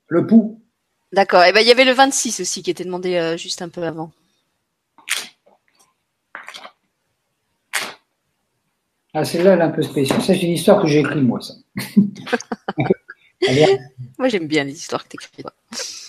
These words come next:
Speaker 1: Il était une fois un jet privé qui venait de s'écraser dans le désert.
Speaker 2: <laughs> Ça commence bien. <laughs>
Speaker 1: Le pilote, le pilote, écrasé par la chute, avait rendu son âme au génie des sables.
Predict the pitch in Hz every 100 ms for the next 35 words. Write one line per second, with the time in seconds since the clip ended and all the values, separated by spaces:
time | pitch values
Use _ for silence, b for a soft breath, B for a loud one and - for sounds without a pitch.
0 | - 185 254 269 233 196 - - 143 147
1 | - _ _ _ - 156 139 247 254 -
2 | 190 143 131 135 - - _ _ _ _
3 | - 151 214 240 156 202 196 160 147 208
4 | 170 139 156 135 110 107 92 _ _ -
5 | - - - - 254 - 254 202 254 226
6 | - - - - - - - 523 - 494
7 | - _ _ _ - 143 185 175 233 254
8 | 170 - 190 269 277 196 - 165 165 185
9 | 127 135 135 233 202 139 139 160 185 -
10 | 151 143 196 170 131 135 185 147 135 -
11 | 127 101 -